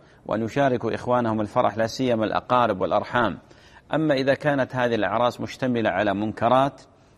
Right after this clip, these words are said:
فإن الأمر يختلف، فإذا كان الإنسان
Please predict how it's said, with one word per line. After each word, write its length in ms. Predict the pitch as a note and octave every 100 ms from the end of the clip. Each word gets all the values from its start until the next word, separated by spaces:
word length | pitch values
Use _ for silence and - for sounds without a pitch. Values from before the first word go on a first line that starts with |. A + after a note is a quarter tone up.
| _
فإن 280 | - A2 B2
الأمر 300 | A2+ C3 A#2+
يختلف، 500 | A2 - C3 G#2 F2+
فإذا 280 | E2 G#2+ A2+
كان 280 | - C3+
الإنسان 520 | A#2+ G2+ A2+ B2+ A2